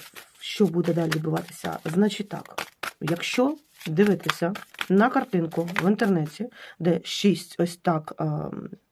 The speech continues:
видно білявих таких будиночків здалеку, то ось тут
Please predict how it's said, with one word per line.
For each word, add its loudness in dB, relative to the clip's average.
видно 2
білявих 6
таких -4
будиночків 0
здалеку, 2
то 4
ось 4
тут 0